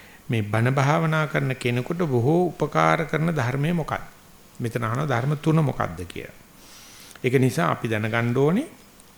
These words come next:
අ, තමන්ගේ නිවන සඳහා අපිට ඉතිහාසය ඉගෙන ගත්තොත් හොඳ, භූගෝලය ඉගෙන ගත්තොත් හොඳ, ආර්ථික විද්‍යාව ඉගෙන ගත්තොත් හොඳ. නැත්නම් අපි දැන්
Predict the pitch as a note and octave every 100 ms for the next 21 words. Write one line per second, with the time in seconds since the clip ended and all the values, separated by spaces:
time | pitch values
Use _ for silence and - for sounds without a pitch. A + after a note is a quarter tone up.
0 | - - - - - - - - - -
1 | - G#2+ G#2+ G#2 F#2+ - G#2+ A#2+ D#3 F3
2 | E3+ D3+ D#3 C#3+ C3+ A#2+ - G#2 G2+ F2+
3 | D3 B3 - - - - - - - -
4 | - - - - - B2 C3+ C#3+ A#2 B2
5 | A2 C#3 C3+ C#3 D3+ C#3 C3+ C3 - B2+
6 | G#2+ G#2+ B2+ D3 B2 B2+ C#3+ C#3 C#3 C3+
7 | B2+ - B2 A2+ C#3+ D#3+ A#2 - C3+ C3+
8 | B2+ C#3 B2+ C3 B2+ - A#2+ G#2+ F#2 G#2+
9 | B2+ G#3 - - - - - - A2 B2
10 | G#2 G#2 A2+ G#2+